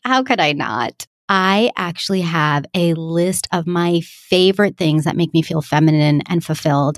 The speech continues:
and I would love for you to have it so that you can grab whatever you want from the list. So if you want to see my list of my favorite things, go to thelifeengineer dot com slash favorite,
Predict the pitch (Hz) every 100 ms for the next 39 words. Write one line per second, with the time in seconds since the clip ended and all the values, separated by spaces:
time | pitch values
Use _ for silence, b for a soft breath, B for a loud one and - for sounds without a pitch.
0 | - 180 175 170 160 151 156 156 156 -
1 | - 170 147 147 147 - 156 - - 143
2 | 85 - - - 180 165 185 196 226 214
3 | 220 220 220 185 - - 226 220 208 208
4 | 196 196 180 175 151 - - _ - -
5 | 175 - _ 165 170 170 160 - - 196
6 | - 175 160 160 160 247 196 175 180 165
7 | 156 151 156 214 202 214 - 160 151 151
8 | 160 - - 160 190 - 165 151 - 147
9 | 143 156 196 185 190 160 151 147 143 143
10 | - - 143 135 - - - 160 165 254
11 | - - 196 175 151 143 196 -